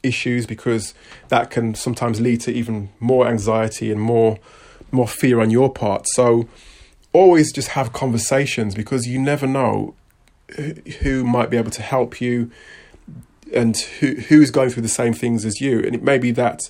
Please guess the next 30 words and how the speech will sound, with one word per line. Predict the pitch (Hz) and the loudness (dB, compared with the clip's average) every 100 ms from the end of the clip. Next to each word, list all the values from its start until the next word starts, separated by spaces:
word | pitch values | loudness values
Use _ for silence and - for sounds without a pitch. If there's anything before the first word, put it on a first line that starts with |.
| _ - - - | _ -20 -20 -16
you | - 127 | -8 -6
feel | - 120 | -2 -2
as | 117 | 2
though | 120 113 110 _ - | 2 2 -2 _ -14
it's | - | -8
just | - 127 - - | -4 -4 -4 -6
you | 127 131 107 | -2 -2 -2
going | 120 110 | -2 -2
through | 110 120 | -2 -2
those | 113 107 101 - | 0 0 -2 -6
issues, | 127 - 113 107 | -6 -4 -4 -2
or | 110 104 - _ _ _ _ _ _ _ _ | 0 -2 -6 _ _ _ _ _ _ _ _
you | 127 | -4
should | 120 127 110 | -2 -2 -2
really | 110 123 113 107 - _ _ - - - - _ _ | 0 0 0 -4 -10 _ _ -20 -20 -20 -20 _ _
understand | 131 117 - 123 | -2 0 0 0
and | 113 | 2
know | 117 117 | 2 2
how | 117 | 0
to | 117 | -6
deal | 113 147 156 | -2 2 4
with | 113 | 2
them. | 101 95 _ _ _ - | -4 -6 _ _ _ -2
That's | 147 - | 0 0
not | 165 | -2
necessarily | 139 - 123 110 | -2 -2 -2 -2
the | 113 | -2
case. | 131 104 - | -2 -2 -4
We, | 110 | -10
it's, | - | -10